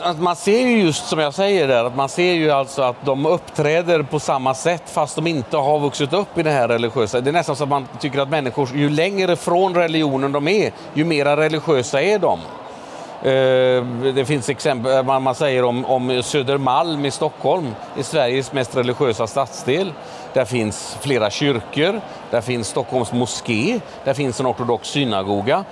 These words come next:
Men framförallt så är det Miljöpartiet och, och, eh, Feministiskt initiativ som har måste, många väljare där. Man ser exakt samma te-, tendenser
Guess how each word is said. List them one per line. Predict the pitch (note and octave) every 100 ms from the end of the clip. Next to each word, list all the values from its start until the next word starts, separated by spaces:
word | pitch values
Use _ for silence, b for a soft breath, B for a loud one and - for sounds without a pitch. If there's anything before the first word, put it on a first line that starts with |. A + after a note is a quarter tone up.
| B
Men | - D#3
framförallt | - F3 B2 A2 - G3 B2+ A#2
så | - E3+
är |
det | C3
Miljöpartiet | B2 C3 C3+ F#3+ D#3 A#2+ G#2 B2 A2+ D#3 D3+
och, | D3+ C#3 C3+
och, | - D3+
eh, | C#3+
Feministiskt | D3 D3+ D#3 B2+ A2
initiativ | C3 A#2+ D3+ D3 F3 A3+
som | E3+
har | D#3+
måste, | E3 D#3 D3+
många | D#3+ C3+ B B
väljare | E3+ F#3 B2 C#3+ B3+
där. | C#3+ D2+ - -
Man | A2+ D#3+
ser | - G3+
exakt | F#3 - B3+ B3+
samma | - G#3+ F#3+
te-, | F#3+ F#3
tendenser | F#3 F#3 A3 C4+ - G#3+